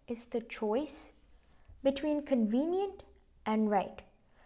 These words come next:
which is a commonly known subject. It's about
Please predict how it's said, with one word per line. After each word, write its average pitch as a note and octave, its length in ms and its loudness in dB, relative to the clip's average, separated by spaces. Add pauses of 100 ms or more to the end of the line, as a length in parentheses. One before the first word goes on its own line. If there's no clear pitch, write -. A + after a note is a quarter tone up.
(100)
which F4 220 -2
is - 80 0
a F#4 100 6
commonly G4+ 720 2
known C4 320 2
subject. - 800 -6 (460)
It's A3 180 -6
about G3 280 0